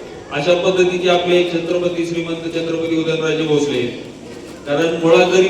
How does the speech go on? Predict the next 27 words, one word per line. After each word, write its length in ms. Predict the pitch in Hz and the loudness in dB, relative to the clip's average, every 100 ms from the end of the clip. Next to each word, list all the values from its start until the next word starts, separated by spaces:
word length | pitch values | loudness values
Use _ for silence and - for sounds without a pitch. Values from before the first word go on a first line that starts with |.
| 185 | 4
छत्रपती 460 | 180 190 185 190 | 4 4 2 4
घराण्यात 440 | 190 180 180 190 185 | 6 6 4 0 0
जन्म 280 | 196 190 190 | 0 0 2
घेतलेला 400 | 180 185 196 196 | 2 2 2 2
असला 300 | 190 190 190 | 2 2 2
त्यांनी, 400 | 180 165 151 170 | 2 0 0 0
तर 40 | |
पहिल्यापासून 600 | 170 170 175 175 175 180 | 4 6 6 4 2 0
त्यांच्या 300 | 180 170 175 | 0 0 2
वाट्याला 400 | 175 170 165 165 | 2 2 0 0
संघर्ष 420 | 165 160 151 147 | -2 -2 -2 -2
आलेला 320 | 147 143 127 123 | -2 -2 -2 -4
आहे 320 | - - - - - - - - - | -8 -12 -18 -20 -20 -20 -20 -20 -8
आणि 240 | 151 170 | -4 -2
त्यांचा 520 | 180 170 180 190 - 180 | -2 -2 0 0 0 -4
इतिहास 360 | 170 202 220 226 | 0 4 4 2
इतका 240 | 214 226 | -2 0
स-, 680 | 220 214 202 185 185 175 180 | 2 0 -2 -2 -2 -2 -2
संघर्षमय 580 | 180 196 202 220 202 | 2 4 4 2 0
आहे 440 | 180 143 120 - - - - - - - - - - - - - - | 0 -2 -4 -8 -14 -16 -18 -20 -20 -20 -20 -20 -20 -20 -20 -20 -8
की 380 | 202 214 220 214 - - - | 0 4 4 2 -4 -10 -4
त्यांच्या 480 | 185 180 175 190 190 | 0 0 0 0 2
वागण्यातून, 720 | 180 170 160 170 170 180 180 175 | 2 0 0 -2 -2 -2 -2 -4
चालण्यातून, 840 | 175 156 151 151 156 165 165 160 | -4 -2 -2 -2 -4 -4 -4 0
बोलण्यातून, 640 | 151 143 143 147 156 160 | 0 2 0 -2 -4 -6
प्रत्येक 540 | - 139 - 165 165 151 | -8 -8 -6 -6 -6 -4
गोष्टीतून 640 | 147 - 185 196 180 | -2 -2 0 2 2